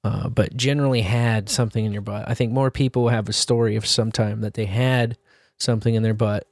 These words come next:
And, uh, you can always call eight one six, six zero seven, three six six three, uh, to remain completely anonymous and talk about the first time you had something in your butt. Uh, also, you can text if you're just too ashamed to say it out loud.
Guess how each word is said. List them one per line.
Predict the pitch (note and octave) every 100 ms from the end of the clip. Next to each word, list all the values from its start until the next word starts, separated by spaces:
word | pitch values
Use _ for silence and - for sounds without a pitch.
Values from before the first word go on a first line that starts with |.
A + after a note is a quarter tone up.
| A#2
And, | A2+ G2 _ -
uh, | G#2
you | A2
can | - D3+
always | D3+ -
call | D3 C3
eight | E2
one | D3 E3
six, | - C#3+ - - _ _ _ _ -
six | - F#3+ -
zero | D3+
seven, | - C#3 B2
three | A#2 - C3+
six | C3+ - A#2+ -
six | - B2 - -
three, | - C#3 D3 A#2 B2 - _ _ _ _
uh, | C3+ A#2 A#2 A2+ A2+
to | - B2
remain | A#2+ A#2
completely | A2+ - - G#3+ F3
anonymous | C#3 C#3 C#3+ A#2 G#2+ -
and | G#2
talk | A2+ A2
about | G#2+ G#2 G2+ - _
the | A2+
first | G#2+ A2
time | G2
you | G2
had | F#2+ - A2 A2 G2+ -
something | - G#2 - G2
in | G2
your |
butt. | F#2+ G#2+ F#2+ - _ _ _ _ _ _
Uh, | A#2+ A#2 A2+ A2 G#2+ G2+ _ _ _ _ _ _
also, | D3+ D#3+ F#3+
you |
can | F3+ E3
text | D3 G3+ F#3 - -
if | -
you're | A2+
just | A2+ A#2 -
too | - D3
ashamed | - C#3+ B2+
to |
say | - B2
it | A#2
out | A2+
loud. | A#2 G#2+